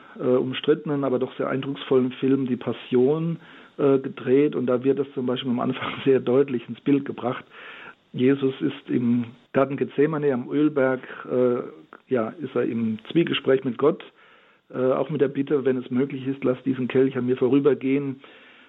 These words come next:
Und dann, äh, kommt das Böse, der Teufel als Einflüsterer,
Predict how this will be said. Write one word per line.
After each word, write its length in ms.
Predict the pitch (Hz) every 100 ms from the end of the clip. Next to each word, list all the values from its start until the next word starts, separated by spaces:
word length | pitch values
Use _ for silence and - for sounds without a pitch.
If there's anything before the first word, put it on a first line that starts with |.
| _ _
Und 200 | - 135
dann, 360 | 123 127 131 123 - -
äh, 240 | 127 120 113
kommt 340 | - 131 131 - - _ _ _
das 140 | 104 -
Böse, 500 | 123 139 151 147 135
der 140 | 113
Teufel 460 | - 123 143 - 135
als 200 | 113 -
Einflüsterer, 880 | 135 156 - 170 170 170 151 160